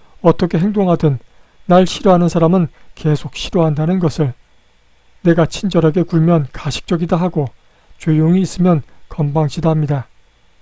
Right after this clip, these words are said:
이미 결론을 내린 사람은 뭘 해도 마찬가지입니다. 그러니 인정하는 겁니다. 나를 싫어하는 사람은 당연히 있다고. 그게 나의 잘못도 나의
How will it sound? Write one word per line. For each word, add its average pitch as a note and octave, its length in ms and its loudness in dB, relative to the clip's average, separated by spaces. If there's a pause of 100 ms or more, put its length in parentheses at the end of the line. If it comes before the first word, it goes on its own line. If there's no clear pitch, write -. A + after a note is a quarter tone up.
(180)
이미 D#3 380 2
결론을 E3 500 2
내린 D#3+ 220 2
사람은 D#3+ 420 0 (380)
뭘 E3 300 4
해도 E3+ 360 0 (120)
마찬가지입니다. C#3+ 960 -2 (800)
그러니 E3+ 460 2 (280)
인정하는 D#3 560 0
겁니다. D3+ 480 0 (760)
나를 E3+ 280 4
싫어하는 E3 380 2
사람은 D#3+ 500 0
당연히 D#3+ 360 0
있다고. D3 400 -6 (560)
그게 D#3+ 460 2
나의 D#3 320 0
잘못도 D#3 600 0 (340)
나의 D#3+ 300 2